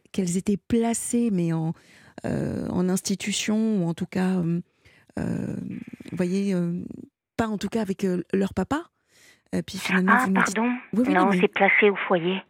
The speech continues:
Speaker 1: Voilà, ou dans un fo-, un foyer, ou, euh, en fait, non, elles sont avec leur père.
Speaker 2: Maintenant, en fait, elles ont été placées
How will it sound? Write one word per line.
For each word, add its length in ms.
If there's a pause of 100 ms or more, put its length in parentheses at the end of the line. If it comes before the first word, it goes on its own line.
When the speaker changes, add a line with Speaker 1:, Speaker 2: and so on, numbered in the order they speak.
(880)
Speaker 1:
Voilà, 300
ou 60
dans 220
un 60
fo-, 360
un 120
foyer, 480
ou, 300 (540)
euh, 120 (840)
en 80
fait, 180
non, 120
elles 80
sont 200
avec 240
leur 140
père. 320 (640)
Speaker 2:
Maintenant, 460 (360)
en 100
fait, 200
elles 160
ont 60
été 220
placées 500